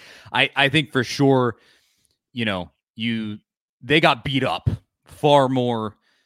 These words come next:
than Tennessee did against uconn. You even saw in that game, it was, uh, which receiver got, thought, it looked like he got injured in that game. Um, Burden,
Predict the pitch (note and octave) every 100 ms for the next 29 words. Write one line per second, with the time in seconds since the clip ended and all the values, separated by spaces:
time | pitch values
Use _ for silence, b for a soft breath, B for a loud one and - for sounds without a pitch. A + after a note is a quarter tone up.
0 | _ G2 G2 - A2 F#2+ G#2 F#2+ E2+ E2+
1 | E2+ E2 F2+ E2 - F#2+ - F2+ E2+ G2
2 | E3 B2 - - G#2 C3+ G#2 F2+ E2 E2
3 | E2+ F#2 F2+ F2+ F2 F2 E2+ - _ F#2+
4 | G2 F2+ F2+ E2+ D#2+ F2 D#2+ D2+ - A2
5 | - - - G2 E2+ F2+ E2 D#2+ _ _
6 | _ - _ _ _ _ _ _ _ B2
7 | C#3+ A#2 - A#2 - D3 G#3 G#3+ A#2+ F#2
8 | - F#2+ F2+ E2 A2 G2 F2 D#2+ D#2+ D#2+
9 | E2 D#2+ D#2+ D#2 _ E2+ E2 D#2 C#2+ _
10 | _ _ _ _ - D3 A#2 E2+